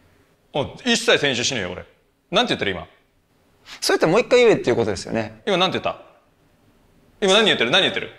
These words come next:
Speaker 2: それってもう一回言えっていうことですよね。
Speaker 1: それ何、何、何言ってる？何言ってる？今。
Speaker 2: どういうニュアンスなんですか？
Speaker 1: 今それ何、何言ってる？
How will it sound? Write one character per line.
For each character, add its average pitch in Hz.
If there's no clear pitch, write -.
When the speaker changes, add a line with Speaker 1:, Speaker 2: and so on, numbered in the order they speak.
Speaker 2:
そ -
れ 349
っ -
て 311
も 214
う 247
一 247
回 269
言 262
え 214
っ -
て 185
い 170
う 151
こ 160
と 147
で 120
す 110
よ 98
ね。 -
Speaker 1:
そ 220
れ 220
何、 196
何、 208
何 190
言 131
っ 95
て 107
る？ 117
何 135
言 104
っ -
て 95
る？ 104
今。 95
Speaker 2:
ど 208
う 277
い 269
う -
ニ 247
ュ 240
ア 226
ン 214
ス 202
な 165
ん 113
で -
す -
か？ 190
Speaker 1:
今 180
そ -
れ 175
何、 165
何 170
言 120
っ -
て 98
る？ -